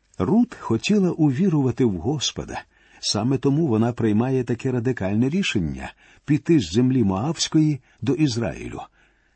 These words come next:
Вона сказала, що Бог Наомі стане її Богом. Рут відвернулася від ідолопоклонства і прийшла до живого, істинного Бога. Ця жінка прийшла до Віфлеєму,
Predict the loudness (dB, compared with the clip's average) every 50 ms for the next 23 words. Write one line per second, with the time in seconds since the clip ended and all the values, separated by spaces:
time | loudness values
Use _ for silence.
0 | _ _ -4 -2 -2 -2 0 -2 -4 -2 -2 0 0 0 -2 -2 -4 -4 -4 -4
1 | -4 -2 -2 -2 0 0 -2 -2 -4 -6 -4 -4 -4 -2 -4 -2 0 0 0 -2
2 | -4 _ _ _ -10 -10 -6 -4 -4 -2 0 0 0 0 2 0 0 0 0 -2
3 | -2 -2 -2 -4 -4 -6 -10 -12 -14 -16 _ _ _ _ _ -4 -2 0 4 4
4 | 2 2 0 -8 _ -8 -2 0 0 0 2 2 2 2 2 4 4 4 4 2
5 | 2 -2 -2 -2 0 2 0 0 0 -4 _ _ -2 0 0 2 2 0 0 -2
6 | -4 -8 -4 -2 -2 0 0 0 -2 -4 -6 -6 -10 -12 _ _ _ _ _ _
7 | -2 -2 -2 2 2 0 2 0 -2 -4 -4 -4 -2 -2 -4 -2 0 0 0 0
8 | -2 -2 -2 -2 -4 -4 _ _ _ -4 -2 -2 -2 -2 -4 -4 -2 -2 -2 -2
9 | -2 -2 -2 -2 -4 -4 -4 -6 -8 -8 -12 -16 -18 -20 _ _ _ _ _ _
10 | _ _ _ _ _ _ -6 -2 0 0 0 2 2 4 4 2 2 0 -4 -2
11 | 0 0 2 2 0 -2 -4 -4 -2 -2 0 0 -2 -2 0 0 2 2 2 2
12 | 2 2 0 0